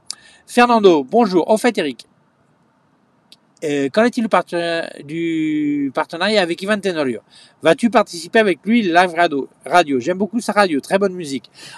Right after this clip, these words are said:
Alors, ben, j'ai enre-, en fait, ce que je, on va faire avec Ivan, c'est que, euh, il va passer tous les jours des trucs photos.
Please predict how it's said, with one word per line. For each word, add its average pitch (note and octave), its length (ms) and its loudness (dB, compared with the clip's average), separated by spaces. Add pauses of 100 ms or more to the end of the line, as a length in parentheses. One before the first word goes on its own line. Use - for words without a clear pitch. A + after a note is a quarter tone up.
Alors, F#3 180 8
ben, D#3 200 2
j'ai D3 160 -2
enre-, D3+ 320 0
en E3+ 80 -4
fait, B3+ 360 2
ce - 100 -12
que E3 100 -2
je, C#3+ 100 -6
on D3+ 120 -8
va D#3+ 140 -4
faire F#3+ 160 -2
avec C#3+ 300 -4
Ivan, E3+ 380 -4 (360)
c'est - 160 2
que, D#3+ 140 0
euh, B2 800 -2
il D3 100 -10
va D#3+ 140 2
passer E3+ 420 -2
tous E3 140 -10
les D3 100 6
jours G3 240 -2
des D3 100 -4
trucs - 320 -6
photos. G#3+ 500 0